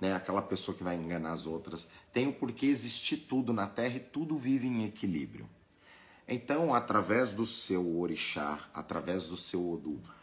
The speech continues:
ou simplesmente pela tradição que você segue, é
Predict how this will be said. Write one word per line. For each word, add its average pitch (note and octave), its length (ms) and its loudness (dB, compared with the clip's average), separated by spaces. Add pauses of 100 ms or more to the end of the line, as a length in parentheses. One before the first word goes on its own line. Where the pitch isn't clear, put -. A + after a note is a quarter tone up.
(140)
ou F#2+ 100 -2
simplesmente A2+ 880 2
pela F#2 300 2
tradição F#2 680 -2
que - 100 -14
você E2+ 300 -2
segue, G#2 560 4 (440)
é G#2 400 2